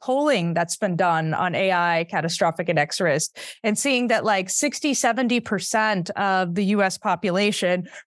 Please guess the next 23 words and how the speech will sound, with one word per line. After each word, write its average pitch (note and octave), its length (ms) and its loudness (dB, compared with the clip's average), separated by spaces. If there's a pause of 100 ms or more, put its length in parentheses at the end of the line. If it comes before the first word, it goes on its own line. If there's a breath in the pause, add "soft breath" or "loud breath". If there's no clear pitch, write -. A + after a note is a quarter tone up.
pretty C4 220 0 (120)
evenly A#3+ 460 2
split G#3+ 640 0
upon G3 380 0
long F#3+ 260 2
partisan F#3+ 540 0
lines. F#3 440 0
So F3+ 280 2
not G3+ 280 2
really F#3 260 2
a F3 40 -2
partisan F3+ 480 -2
issue, E3+ 500 0 (360 loud breath)
uh, - 80 -2 (240)
believe A3 420 0
that A#3 220 0
A A3 160 0
I A3+ 160 2
X A3 260 -2
risk C#4+ 260 -2
is C4+ 120 0
a C#4+ 60 2
thing, E3+ 480 0